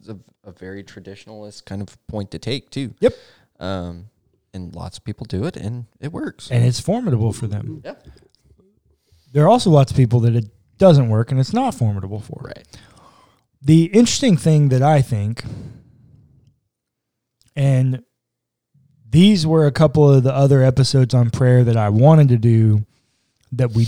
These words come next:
Speaker 2: didn't, just because I felt like we needed to move on to something else, was place and posture of prayer.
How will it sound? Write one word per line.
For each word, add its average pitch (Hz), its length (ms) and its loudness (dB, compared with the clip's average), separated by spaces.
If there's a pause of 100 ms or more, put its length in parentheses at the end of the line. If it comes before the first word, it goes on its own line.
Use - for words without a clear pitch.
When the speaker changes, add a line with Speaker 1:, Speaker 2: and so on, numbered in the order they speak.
Speaker 2:
didn't, 143 400 4
just 123 200 2
because 127 220 2
I 113 100 2
felt 127 400 -2
like 113 300 -2
we 120 180 4
needed 120 320 4
to 110 80 -4
move 113 300 -2
on 110 240 -2
to 110 100 -4
something 104 400 -4
else, 117 480 0 (1900)
was 131 220 0
place 156 460 0
and 131 180 -2
posture 110 500 -6
of - 180 -16
prayer. - 320 -16